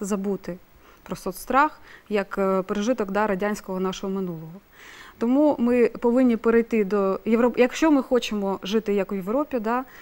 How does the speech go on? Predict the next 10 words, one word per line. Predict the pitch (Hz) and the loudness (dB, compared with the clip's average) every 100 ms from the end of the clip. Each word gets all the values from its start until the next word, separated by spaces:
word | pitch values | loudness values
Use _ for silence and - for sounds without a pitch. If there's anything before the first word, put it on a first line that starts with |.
| - - | -20 -6
і | 220 | 0
неможливо | 220 226 233 254 269 226 | 2 2 2 2 2 2
там | 214 208 202 196 - - | 0 0 0 -4 -8 -2
вигадувати | 208 214 233 208 202 190 202 | 0 4 4 4 0 0 -2
новий | 214 196 | 0 0
велосипед, | 190 196 202 247 330 320 320 - - - | -2 -4 -4 -6 -2 -2 -2 -14 -20 -2
набути | 220 214 254 240 208 | 0 2 0 2 0
той | 214 220 | 2 2
досвід, | 208 262 - 220 214 | 4 2 2 -2 0
е, | 208 202 190 185 | 0 2 2 0